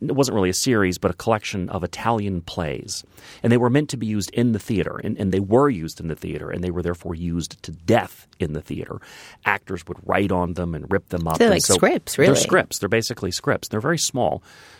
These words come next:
Speaker 1: chapbooks almost. And, uh, a dealer who really specializes in theater, not in early printed books, had these in his booth. So yes, the thrill of the chase is,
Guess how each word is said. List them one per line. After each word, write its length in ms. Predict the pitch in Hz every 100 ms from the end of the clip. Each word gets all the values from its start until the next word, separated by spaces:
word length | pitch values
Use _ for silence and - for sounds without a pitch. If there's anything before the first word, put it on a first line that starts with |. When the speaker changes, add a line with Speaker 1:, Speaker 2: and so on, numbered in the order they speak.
| _
Speaker 1:
chapbooks 560 | - 143 - - - - 85
almost. 340 | 82 76 - _ _ _ _ _ _ - -
And, 240 | 110 110
uh, 260 | 110 104 104
a 100 | 110
dealer 560 | 90 107 113 120 117 -
who 240 | 110 101 98
really 260 | 107 139
specializes 640 | - 110 110 104 98 95 90
in 140 | 90
theater, 420 | - 143 170 -
not 220 | 95 110 113
in 80 |
early 240 | 92 101 90
printed 380 | - 90 90 -
books, 280 | 127 - - - - - _
had 220 | - 98 87
these 280 | 87 78 -
in 180 | 87
his 220 | 82 87 73
booth. 240 | 85 73
So 140 | -
yes, 260 | 127 160 -
the 120 | 120
thrill 300 | - 143 156
of 100 | 151
the 40 | 113
chase 380 | - 113 107 -
is, 220 | 87